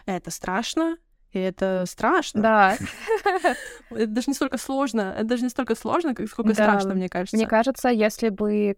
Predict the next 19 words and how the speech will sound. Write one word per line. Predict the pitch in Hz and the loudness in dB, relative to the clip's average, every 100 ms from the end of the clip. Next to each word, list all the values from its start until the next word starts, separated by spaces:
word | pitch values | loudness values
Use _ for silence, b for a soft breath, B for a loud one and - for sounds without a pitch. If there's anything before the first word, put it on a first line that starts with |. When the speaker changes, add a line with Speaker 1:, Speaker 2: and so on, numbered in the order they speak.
| _ | _
Speaker 2:
у | - | -8
Ксюши | 196 - 208 - | -6 -4 -4 -2
уже | 202 196 | -2 0
не | 190 | 0
было | 202 220 | 2 0
такой | 208 - 196 190 | -2 -2 0 0
идеи | 185 180 202 254 | 0 0 2 2
до | 233 208 | 0 0
меня, | 196 185 185 220 - b b b | 2 2 4 2 0 b b b
а, | - 190 185 | -4 0 0
я | 180 185 190 | 0 0 0
бы, | 190 196 | 0 0
наверное, | 196 185 190 196 196 | 0 0 0 0 0
и | 196 | 0
не | 196 | 0
стала | 185 - 185 214 | -2 0 2 2
бы | 202 190 185 185 180 - _ | 0 0 0 0 -4 -12 _
этим | - 185 190 | -8 -6 -6
заниматься. | 175 180 180 180 220 - 220 208 202 202 | -4 -2 0 2 2 0 0 2 0 -2